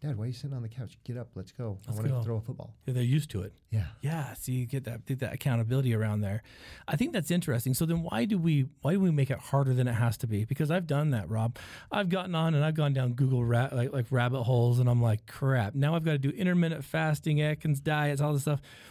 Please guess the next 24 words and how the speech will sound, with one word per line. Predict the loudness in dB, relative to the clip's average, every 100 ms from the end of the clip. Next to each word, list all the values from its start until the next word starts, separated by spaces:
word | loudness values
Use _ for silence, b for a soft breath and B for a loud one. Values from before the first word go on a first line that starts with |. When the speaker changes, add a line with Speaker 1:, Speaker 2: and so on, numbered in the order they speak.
| B
Speaker 2:
When | 2
really, | 2 2 2 0 -4
it's | -10 -2
not | -2 0
like | 0 0
that, | 0 2
is | 2
it? | 0 -4
It's | -2
like, | -2 0
dude, | -4 -6 -8 -2
balance | 2 2 2
yourself. | 0 0 -2 -2 -8 B B B B B -6
Uh, | -2 -2 0
like | 0
you | 0
said, | 0 -2
stay | -4 -4 0 2
away | 2 2 2
from | 0 2
all | 2 2
that | -2 -2
processed | 0 0 0 -2 -2
stuff. | -2 0 0 -4